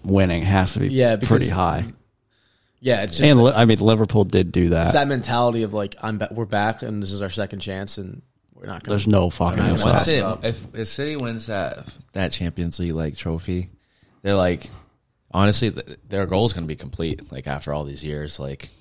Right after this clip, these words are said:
Speaker 3: it's
Speaker 2: Maybe, maybe they'll go on a decline after that.
Speaker 1: I wonder,
Speaker 2: <laughs>
Speaker 1: do you think Pep will leave if he gets that trophy?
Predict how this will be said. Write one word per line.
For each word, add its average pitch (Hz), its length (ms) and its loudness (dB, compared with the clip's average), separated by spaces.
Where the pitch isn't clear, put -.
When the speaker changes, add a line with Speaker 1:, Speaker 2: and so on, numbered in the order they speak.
Speaker 3:
it's 107 220 -4
Speaker 2:
Maybe, 135 160 2
maybe 127 160 0
they'll 143 120 4
go 143 120 4
on 139 60 4
a 135 40 0
decline 123 380 -2
after 107 220 -8
that. - 140 -14
Speaker 1:
I 117 140 4
wonder, 135 260 8
Speaker 2:
<laughs> - 0 -
Speaker 1:
do 120 80 8
you 120 100 8
think 123 220 8
Pep 107 240 6
will 110 100 6
leave 104 260 6
if 101 80 2
he 107 80 6
gets - 300 2
that 98 180 4
trophy? - 500 2